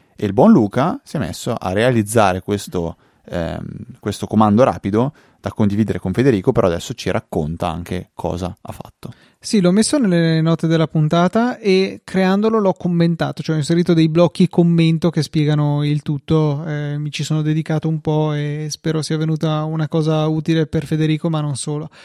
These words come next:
Speaker 2: Eh, questo è dovuto al fatto che comandi, cioè è venuto un po' più complicato di quello che dovrebbe essere, perché comandi al, diciamo,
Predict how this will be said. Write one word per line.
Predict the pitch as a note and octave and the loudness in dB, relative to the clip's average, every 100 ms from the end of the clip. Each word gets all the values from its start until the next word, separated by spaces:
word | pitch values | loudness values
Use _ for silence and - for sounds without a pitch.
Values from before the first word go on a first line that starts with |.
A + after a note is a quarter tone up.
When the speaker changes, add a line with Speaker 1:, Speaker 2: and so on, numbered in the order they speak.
| - - - - | -20 -20 -16 -6
Speaker 2:
Eh, | F3+ | -4
questo | F3 A3 | -2 2
è | G3 | 4
dovuto | F#3 F#3+ F#3+ | 2 2 2
al | G3 | 2
fatto | - F3 - G3 | 2 2 2 -2
che | F#3 - D#3+ D#3 D#3 D3+ | -2 -2 0 2 2 -2
comandi, | - F3 E3+ E3+ F3+ F#3+ G3 - _ _ _ - | -2 0 2 2 2 2 0 -6 _ _ _ -6
cioè | E3+ E3+ | -4 0
è | F3 | 2
venuto | F#3 G3 F3 | 4 4 0
un | |
po' | E3 | -4
più | E3+ F#3 | -6 -6
complicato | E3+ F3 D#3+ D#3+ E3 D#3+ | -4 -2 -2 0 -2 -2
di | D3 | -8
quello | D#3+ D3+ | -6 -4
che | |
dovrebbe | D#3 D#3 D#3 F3 | -4 -2 -2 -2
essere, | D#3+ - E3 E3+ - - - - | -2 -2 -2 -2 -4 -20 -18 0
perché | F3 E3+ G3+ | 0 2 0
comandi | - G#3+ F#3+ F#3 F#3+ G#3 G#3+ | 0 0 2 2 2 2 2
al, | G3+ E3+ E3 E3 E3 - - - - - - - | 2 0 0 -2 -4 -6 -14 -16 -14 -14 -16 -18
diciamo, | - E3+ - E3 D#3 | -12 -2 2 4 2